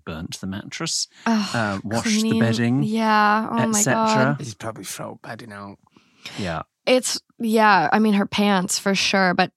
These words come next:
Speaker 2: c-, cleaning poop as an adult is, like, it's really challenging.
Speaker 1: Yeah.
Speaker 2: There's a lot. Like, I used to have to clean people as, like, an occupational therapist.
Speaker 1: Mm.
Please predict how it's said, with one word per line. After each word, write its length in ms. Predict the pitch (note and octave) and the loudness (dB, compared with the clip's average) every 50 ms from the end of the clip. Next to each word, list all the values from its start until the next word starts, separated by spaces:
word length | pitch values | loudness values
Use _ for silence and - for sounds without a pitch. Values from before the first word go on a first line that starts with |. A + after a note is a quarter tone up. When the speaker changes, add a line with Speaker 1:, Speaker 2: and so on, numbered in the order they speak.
| _ _ - - - | _ _ -20 -20 -20
Speaker 2:
c-, 60 | - _ - - | -18 _ -12 -10
cleaning 400 | - - - A#3+ A3+ C4+ F4 F#4 - | -6 -2 0 2 2 4 2 2 0
poop 280 | - A3 G3+ G#3 - | 0 0 0 2 2
as 160 | A3+ G#3+ G3 G3+ | 2 2 2 2
an 60 | F#3+ | 0
adult 460 | F3 D#3+ - C#3 C3+ D3+ F3 A3 - - | 0 0 0 0 0 0 0 -2 -2 -2
is, 200 | G3+ G3 F3+ - | -4 -4 -2 -2
like, 240 | F#3 F3+ F3 - _ _ _ _ _ - | -2 -2 -4 -6 _ _ _ _ _ -8
it's 220 | G3 A3 A3+ - F#3+ D3 D3 D3 - | -8 -6 -6 -6 -8 -8 -8 -6 -4
really 300 | D#3+ D3 C#3 C3+ B2 - | -2 -2 0 -2 -2 -2
challenging. 720 | - F3 B2 A2+ G#2 D3+ F3 - - F2+ D2+ F3 F#3+ F3 | 0 0 0 0 -2 -4 -4 -4 -4 -6 -6 -8 -8 -8
Speaker 1:
Yeah. 220 | - D3 A#2 G2 - - - - | -8 -8 -8 -8 -12 -10 -4 0
Speaker 2:
There's 180 | G3+ A#3 C4+ D#4 | 0 2 2 4
a 80 | C#4+ | 2
lot. 520 | G#3 E3 D#3 E3 C#3+ D3+ D3 C3 G#2 - - _ _ _ _ _ _ _ _ _ _ | 2 2 4 4 4 4 4 4 2 0 -4 _ _ _ _ _ _ _ _ _ _
Like, 140 | - G3 F#3+ | -2 0 2
I 160 | - F3+ G3+ | 4 4 4
used 260 | G3+ G#3+ A3+ A3+ - - | 4 4 2 0 0 0
to 60 | A3+ | 0
have 220 | G3 G3 F3+ - - | 2 2 2 0 -2
to 80 | F3 | -6
clean 300 | - - F3 D#3+ D3+ E3 | -6 -4 -4 -2 -2 -2
people 520 | E3 - F3+ F3+ G#3 G3+ G#3 A3 B3 B3 - - | -2 -4 -4 0 0 2 2 2 2 0 0 0
as, 240 | F#3+ F3+ F3 E3+ F3+ | 2 2 2 0 0
like, 120 | F3 E3+ | 0 0
an 60 | F3+ | 2
occupational 540 | F3 E3+ E3 - F3 - E3+ E3 - F3+ E3+ | 0 0 0 -2 -2 -2 -2 0 0 -2 -2
therapist. 640 | - F3+ E3 E3 E3 B2+ G3+ G3+ G#3+ A#3+ C4 - - | 0 0 0 2 2 4 4 4 4 4 2 -2 -4
Speaker 1:
Mm. 40 | C3+ | -4